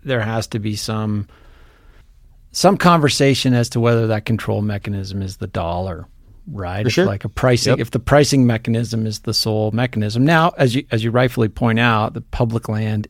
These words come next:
Speaker 1: is an existing resource for the public. So, you know, we, we, we, we want to make sure we constrain this, uh,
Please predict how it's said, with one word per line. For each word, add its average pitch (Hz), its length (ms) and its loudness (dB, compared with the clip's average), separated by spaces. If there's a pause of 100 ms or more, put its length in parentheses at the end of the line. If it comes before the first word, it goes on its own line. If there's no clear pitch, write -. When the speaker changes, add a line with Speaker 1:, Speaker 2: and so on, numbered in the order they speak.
(120)
Speaker 1:
is 117 440 0 (140)
an 107 380 -2
existing 117 840 0
resource 107 720 -2 (260)
for 127 320 2
the 113 80 0
public. 104 560 -2
So, 101 400 -4 (560)
you 104 120 -4
know, 101 60 0
we, 101 180 -2
we, 107 140 -2
we, 104 280 -4
we 110 220 -2
want 110 260 -2
to 117 80 -2
make 107 180 -2
sure 107 240 -4
we 107 120 -4
constrain 120 540 0
this, 98 360 -4
uh, - 260 -14